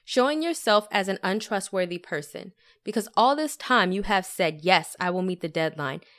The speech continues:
Yes, I will have my work completed on time." But when the time rolls around, you have not done anything. What kind of person does that make you look like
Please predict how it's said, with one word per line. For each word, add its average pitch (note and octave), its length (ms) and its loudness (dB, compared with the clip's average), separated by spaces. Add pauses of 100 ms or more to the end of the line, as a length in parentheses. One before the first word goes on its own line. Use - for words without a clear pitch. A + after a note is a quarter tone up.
(120)
Yes, F#3 280 4
I F3+ 140 0
will F3 80 0
have E3+ 180 -2
my E3 140 0
work E3 200 -4
completed D#3+ 460 -8
on C#3 160 -6
time." C#3+ 380 -10 (320)
But G3+ 80 0
when A3+ 200 4
the D4 80 0
time C#4 300 0
rolls A3+ 240 0
around, E3+ 500 0 (240)
you G#3 120 -4
have A3+ 180 0
not F3 280 2
done E3 180 0
anything. D#3+ 480 -6 (180)
What - 220 -4
kind D#4+ 180 0
of C#4+ 100 -4
person E3+ 580 -2
does F#3 240 0
that G#3 220 2
make G3 300 -2
you G3 100 -6
look F#3 360 -4
like D3+ 280 0